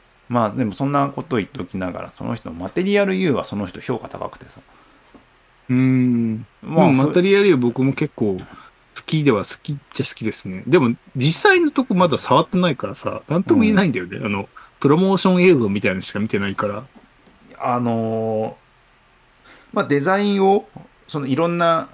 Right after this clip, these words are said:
Speaker 1: 自分好みというか、まあ、カスタマイズできますよはざっくりとした説明でしょ？
Speaker 2: うん。
Speaker 1: その裏にどんなことがあるか、僕もあんまり不勉強なんで知らないけども、要は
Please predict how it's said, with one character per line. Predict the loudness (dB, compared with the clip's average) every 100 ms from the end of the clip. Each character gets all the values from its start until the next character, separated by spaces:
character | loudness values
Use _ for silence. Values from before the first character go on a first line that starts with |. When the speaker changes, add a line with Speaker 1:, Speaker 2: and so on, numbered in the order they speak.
| -20
Speaker 1:
自 | -14 -6 -4
分 | -2 -4 -2
好 | -2 0
み | -2
と | -4 -8
い | -8
う | -10
か、 | -12 -12 -10
ま | -10
あ、 |
カ | -10 -8
ス |
タ | -4 -2
マ | -2
イ | -4
ズ | -6
で | -8
き | -4
ま | -4 -4
す | -2
よ | -4
は |
ざ | -2
っ | -4
く | -4 -4
り |
と | -4
し |
た | -10
説 | -12 -12
明 | -12
で | -10
し | -8
ょ？ | -8 -10 _ -20 _ _ -6
Speaker 2:
う | -4
ん。 |
Speaker 1:
そ | -2 0
の | 0
裏 | 2 0
に | 0
ど | 0 0
ん |
な | -2
こ | -2
と | -4 0
が | 0
あ |
る | -2
か、 | -6 -8 -8
僕 | -12 -6 0
も | 0
あ |
ん | 2
ま | 0
り | -2
不 | -4
勉 | -2 -2
強 | -2 -4
な | -6
ん | -8
で | -10 -12 -16 -14
知 | -6
ら | -4
な | -4
い | -6
け | -8
ど | -12
も、 | -12 -14 -16 _ _ _ _ _ _
要 | 0 2
は | 2